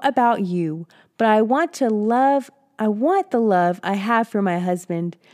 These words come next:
to grow more and more beyond our I do's. I want to live a long and enjoyable life with him.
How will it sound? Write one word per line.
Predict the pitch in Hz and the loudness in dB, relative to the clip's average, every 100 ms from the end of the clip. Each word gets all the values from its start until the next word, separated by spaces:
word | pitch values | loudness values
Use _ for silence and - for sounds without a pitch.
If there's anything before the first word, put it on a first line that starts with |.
| _ - | _ -8
to | 220 | -2
grow | 202 190 | 2 2
more | 185 190 233 254 | 2 2 2 2
and | 262 240 226 | 2 2 2
more | 190 170 170 - | 2 2 -2 -4
beyond | - 220 220 220 233 220 | -6 -6 -2 0 0 -2
our | 196 185 | -2 -2
I | 190 175 | -2 -2
do's. | 170 156 143 160 - - _ _ _ _ _ _ _ _ | -2 -6 -8 -10 -14 -20 _ _ _ _ _ _ _ _
I | 240 233 | 0 2
want | 226 254 294 | 2 2 2
to | 349 | 0
live | 262 202 185 185 - _ - | 0 2 0 -2 -8 _ -8
a | 185 | -4
long | 185 196 226 285 320 320 | -2 0 0 2 0 0
and | 240 214 | 0 0
enjoyable | 190 180 208 226 240 240 | 0 0 0 2 2 0
life | 196 170 190 - | 0 0 -4 -6
with | 165 165 | -6 -6
him. | 165 175 | -10 -10